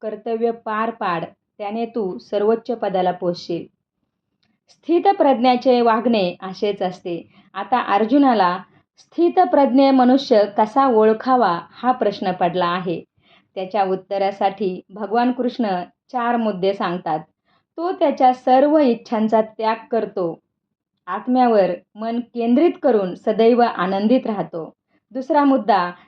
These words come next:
सुख दुःख समानच मानतो. लोभ, भीती, क्रोध यापासून मुक्त असतो. तिसरा मुद्दा, तो अनासक्त असतो.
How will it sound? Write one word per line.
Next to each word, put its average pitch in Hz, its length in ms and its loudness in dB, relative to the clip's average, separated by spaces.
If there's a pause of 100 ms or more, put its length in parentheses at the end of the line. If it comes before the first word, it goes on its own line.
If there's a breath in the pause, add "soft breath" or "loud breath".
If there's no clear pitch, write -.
सुख - 280 -6
दुःख 339 380 2
समानच 269 640 2
मानतो. 214 640 0 (220)
लोभ, 262 400 2 (360)
भीती, 208 720 -4
क्रोध 220 460 2 (320)
यापासून 262 720 -2
मुक्त 240 320 -4
असतो. 185 560 -8 (460)
तिसरा 311 300 0
मुद्दा, 233 440 2
तो 359 340 -8
अनासक्त 277 680 0
असतो. 220 560 -2